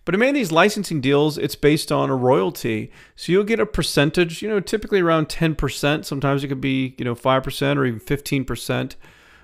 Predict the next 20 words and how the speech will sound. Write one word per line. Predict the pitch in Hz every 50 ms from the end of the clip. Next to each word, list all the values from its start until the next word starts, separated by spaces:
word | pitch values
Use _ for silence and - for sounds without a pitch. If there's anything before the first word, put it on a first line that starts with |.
| _ _ -
uh, | 135 135 135 127
of | 147 139
the | 139 143
total | 139 - - - 160 156 147 147 139
sales | - - - 151 151 151 151 127 127
volume | 123 135 135 139 156 156 143 127 123 123
that | 123 - -
someone | - 143 135 131 117
produces. | - 139 127 139 143 139 - 123 117 117
So | - - 143 135 131 131 127 - - - - - _ _
ten | - - 180 175
percent | 170 175 - - 175 170 165
is, | 156 147 139
is | - - 143 131
pretty | - - - 151 147 139
common. | 143 - - 151 147 147 156 160 165 170 165 - - - - - - - - -
So | - - 156
let's | 156 143 -
say | - - 160 156
you | 156 147 139 143 147 147 143 143 143 139 139 131 131